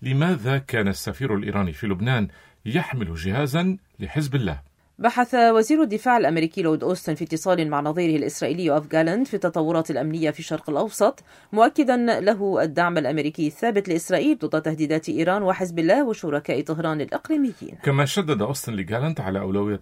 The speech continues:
Speaker 1: حل دبلوماسي للصراع مع حزب الله يسمح للمدنيين في الجانبين بالعودة إلى ديارهم مجددا، وتأكيد أولوية التوصل إلى اتفاق لوقف إطلاق النار في غزة.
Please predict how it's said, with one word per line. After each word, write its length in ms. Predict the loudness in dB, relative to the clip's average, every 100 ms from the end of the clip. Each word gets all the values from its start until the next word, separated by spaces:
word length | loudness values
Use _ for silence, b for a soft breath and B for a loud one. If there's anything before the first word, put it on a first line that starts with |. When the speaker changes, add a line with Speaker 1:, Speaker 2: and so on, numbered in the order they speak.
| -8
Speaker 1:
حل 280 | -6 -4 -4
دبلوماسي 500 | -4 -4 -4 -4 -4
للصراع 500 | -4 -4 -4 -2 0
مع 200 | -2 -4
حزب 260 | -6 -4
الله 300 | 0 2 0 -2 B B B
يسمح 460 | -2 -2 -2 -6 -4
للمدنيين 800 | -4 -2 2 2 2 -2 -2 -6
في 120 | -6
الجانبين 640 | -8 -4 -2 -2 0 0
بالعودة 380 | 0 0 0 -2 -4
إلى 180 | -4 -2
ديارهم 540 | -2 -2 -4 -6 -8 -6
مجددا، 600 | -4 -2 -2 0 0 -2 B B B
وتأكيد 640 | 2 2 2 -6 -8 -6 -4
أولوية 480 | -2 0 0 -2 -8
التوصل 680 | -6 -2 -2 -2 -2 -2 0
إلى 160 | -2
اتفاق 520 | -4 -6 -2 -2 -2 -6
لوقف 440 | -2 -2 -2 -6
إطلاق 340 | -6 -6 -4
النار 300 | -2 0 0
في 200 | -2 -2
غزة. 360 | 0 -2 -4 -10